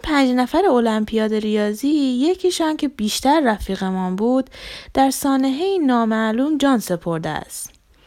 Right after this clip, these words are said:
دیگری هنوز در ایران درس نمی‌خواند و سه تای دیگرشان در آمریکا و کانادا درس می‌دهند.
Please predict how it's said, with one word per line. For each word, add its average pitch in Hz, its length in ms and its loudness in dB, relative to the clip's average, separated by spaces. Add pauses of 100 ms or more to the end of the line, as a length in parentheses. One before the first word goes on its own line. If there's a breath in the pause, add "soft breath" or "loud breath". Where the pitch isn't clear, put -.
(540 loud breath)
دیگری 294 420 2
هنوز 320 500 0
در 254 200 4
ایران 262 440 0
درس 269 720 0
نمی‌خواند 277 1160 0
و 247 80 2
سه 262 240 0
تای 330 240 2
دیگرشان 285 600 0
در 220 220 2
آمریکا 208 500 0
و - 20 0
کانادا 208 480 0
درس 202 460 0
می‌دهند. 165 500 -8